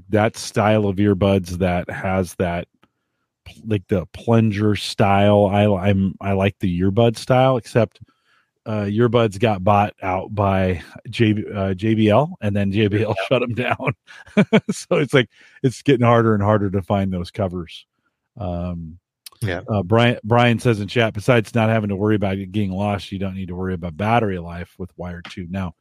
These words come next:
Speaker 1: those, you're charged, you're still charging those, right?
Speaker 2: Yeah, I charge these, and the, and the battery actually, they'll last, uh,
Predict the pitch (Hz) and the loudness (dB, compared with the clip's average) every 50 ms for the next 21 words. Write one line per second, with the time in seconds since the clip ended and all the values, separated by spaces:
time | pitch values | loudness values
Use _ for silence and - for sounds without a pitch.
0 | _ _ _ _ _ _ _ _ 143 156 151 - - _ - 165 175 - - 165 | _ _ _ _ _ _ _ _ 4 4 4 2 -2 _ -2 -2 -2 2 2 4
1 | 135 120 110 104 135 131 123 - 156 135 - - 127 104 95 85 87 85 - 67 | 4 4 2 0 -6 -10 -4 0 0 0 0 2 0 0 0 -2 -6 -14 -14 -14
2 | 67 - - - - 85 - _ _ _ _ _ 175 151 143 160 180 170 - 160 | -18 -18 -18 -16 -16 -16 -16 _ _ _ _ _ 2 2 2 2 0 0 2 4
3 | 135 117 110 104 - - 104 101 104 104 131 131 151 156 156 - - 151 151 151 | 4 4 4 0 -2 -2 -2 -2 0 0 0 0 0 0 -2 -4 -2 0 2 2
4 | 143 139 131 127 170 185 202 202 156 131 113 123 143 139 - - 139 127 120 117 | 2 2 2 0 0 0 2 0 2 2 2 0 -2 -4 -2 -2 0 0 2 2
5 | 113 113 120 123 123 117 120 139 147 135 123 123 139 143 139 135 - - - - | 0 0 -2 -2 0 0 2 2 2 0 2 2 2 2 0 -2 -6 -10 -14 -14
6 | - 127 113 104 101 101 101 98 98 98 | -6 -4 -4 -2 -2 -2 -2 -4 -6 -6